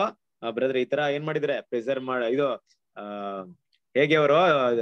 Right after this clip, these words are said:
ವಿಗ್ರಹಾರಾಧನೆ ಮಾಡ್ಬಿಡ್ತಿದ್ರು ಅಂತ ವಿಷಯ ಹೇಳಿದ್ರು. ಕರೆಕ್ಟ್, ನಾನು ಅದೆಲ್ಲ ಒಂದು ಒಳ್ಳೆ ಪಾಯಿಂಟ್, ಕಲೆ ಪಾಯಿಂಟ್ ಕರೆಕ್ಟ್ ಮಾಡಿ ಮಾತಾಡಿದ್ವಿ. But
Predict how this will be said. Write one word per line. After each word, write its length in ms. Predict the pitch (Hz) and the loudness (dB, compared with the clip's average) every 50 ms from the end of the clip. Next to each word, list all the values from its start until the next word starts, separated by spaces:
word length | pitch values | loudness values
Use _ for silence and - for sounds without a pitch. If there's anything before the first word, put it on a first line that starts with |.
| 113 123 | 0 -2
ವಿಗ್ರಹಾರಾಧನೆ 480 | 143 143 156 165 170 165 151 147 147 | -2 0 0 0 0 0 0 -2 -2
ಮಾಡ್ಬಿಡ್ತಿದ್ರು 680 | 143 143 139 139 135 127 - 120 120 127 143 147 131 | -2 -2 -2 -2 -2 -4 -6 -4 0 0 2 2 2
ಅಂತ 220 | 104 104 113 - 180 | 0 -4 -8 -6 -4
ವಿಷಯ 240 | 185 139 - 123 104 | -4 -4 -4 -8 -12
ಹೇಳಿದ್ರು. 200 | 95 85 _ - | -12 -14 _ -2
ಕರೆಕ್ಟ್, 300 | 180 196 180 - _ _ _ _ _ _ | -2 -2 -2 -4 _ _ _ _ _ _
ನಾನು 180 | 135 143 151 151 | -2 0 2 2
ಅದೆಲ್ಲ 220 | 139 135 147 160 | 2 2 2 2
ಒಂದು 260 | 175 165 151 143 135 135 | 2 2 2 2 2 2
ಒಳ್ಳೆ 140 | 147 156 | 2 2
ಪಾಯಿಂಟ್, 280 | 151 - 143 151 175 - | 2 2 0 -2 -2 -2
ಕಲೆ 180 | - 131 135 131 | -2 0 -2 -2
ಪಾಯಿಂಟ್ 280 | - - 135 135 - | -2 -6 -8 -6 -2
ಕರೆಕ್ಟ್ 220 | - 127 127 131 151 | -2 -2 -2 -2 -6
ಮಾಡಿ 80 | 139 | -10
ಮಾತಾಡಿದ್ವಿ. 360 | 117 107 - - 131 139 180 | -10 -12 -12 -10 -2 -2 -2
But 80 | 175 | -2